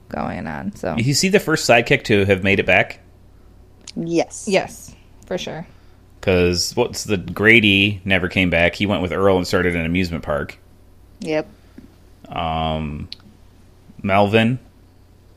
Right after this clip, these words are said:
Speaker 2: Then we went back
Speaker 3: Melvin
Speaker 2: in time.
Speaker 3: wasn't the sidekick.
Speaker 2: No. It was, uh,
Speaker 3: He didn't have a sidekick in the third one.
Speaker 2: Yeah, he did. It was that douchebag who was trying to rook people out of their
Speaker 3: Oh,
Speaker 2: money.
Speaker 3: yeah, yeah, yeah, yeah. Yeah, he didn't come back either.
Speaker 2: Yeah.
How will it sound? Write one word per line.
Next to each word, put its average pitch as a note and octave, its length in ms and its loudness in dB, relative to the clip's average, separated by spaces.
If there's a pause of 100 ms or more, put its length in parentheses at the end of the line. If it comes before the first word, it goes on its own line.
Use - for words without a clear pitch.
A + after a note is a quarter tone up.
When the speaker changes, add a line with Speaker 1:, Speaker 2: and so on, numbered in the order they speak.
(140)
Speaker 2:
Then G3 120 2
we G#3 80 2
went G#3 140 2
back G3+ 160 6
Speaker 3:
Melvin G#3+ 220 6
Speaker 2:
in G3 60 8
time. F#3 100 2
Speaker 3:
wasn't E3+ 340 4
the D#3 100 8
sidekick. D#3 1120 2
Speaker 2:
No. F2+ 380 2 (800)
It G2+ 140 -2
was, G2 300 2
uh, F2 280 6
Speaker 3:
He A3 60 8
didn't B3 200 2
have F#3 260 2
a F3 40 4
sidekick D3 640 2
in C#3+ 120 -2
the C#3 120 -2
third C#3 260 -2
one. C#3+ 320 -4
Speaker 2:
Yeah, E3 120 6
he G#2+ 80 4
did. F#2 160 6
It G2 60 6
was G2+ 100 0
that G2+ 180 4
douchebag A#2 400 4
who A2+ 80 0
was G2+ 100 2
trying G2+ 220 2
to F#2 180 6
rook F#2+ 280 -2
people G#2+ 240 4
out F#2+ 100 6
of F#2 40 2
their F#2 80 6
Speaker 3:
Oh, A#3+ 400 8
Speaker 2:
money. A#3 100 10
Speaker 3:
yeah, A3+ 140 10
yeah, - 0 -
yeah, A3 440 8
yeah. F3 380 8
Yeah, D#3 340 8
he F3+ 160 2
didn't D#3 340 4
come C#3+ 220 2
back C#3 240 2
either. C3+ 400 0
Speaker 2:
Yeah. B2 280 0